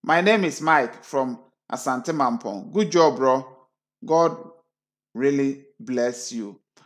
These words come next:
Amen, amen, amen, amen, amen, amen. All right, tɔdɔfoɔ, ɛnɛ yɛn mma yɛ kasa nyɛ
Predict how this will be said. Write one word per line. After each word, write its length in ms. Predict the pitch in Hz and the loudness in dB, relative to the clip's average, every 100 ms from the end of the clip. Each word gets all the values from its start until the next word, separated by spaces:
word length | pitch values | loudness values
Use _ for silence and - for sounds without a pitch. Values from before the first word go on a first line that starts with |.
| _ _ _ - | _ _ _ -10
Amen, 440 | 110 120 120 - - | -4 -4 -4 -8 -12
amen, 340 | 101 107 101 - | -10 -10 -12 -12
amen, 280 | 92 95 - | -12 -12 -12
amen, 260 | 90 87 | -14 -14
amen, 240 | 73 76 78 | -14 -16 -16
amen. 240 | 76 - _ _ _ _ _ - | -16 -18 _ _ _ _ _ 10
All 140 | 226 | 10
right, 260 | 170 120 - - _ | 10 4 -6 -18 _
tɔdɔfoɔ, 440 | 175 190 175 202 175 - - _ _ _ _ - | 2 4 6 8 6 4 -16 _ _ _ _ -6
ɛnɛ 240 | 139 156 147 - - _ _ - | 2 4 4 2 -10 _ _ -6
yɛn 180 | 147 139 | -2 0
mma 140 | 131 139 | 0 0
yɛ 100 | 123 | 0
kasa 240 | 127 127 123 | -2 -2 -2
nyɛ 160 | 123 | -4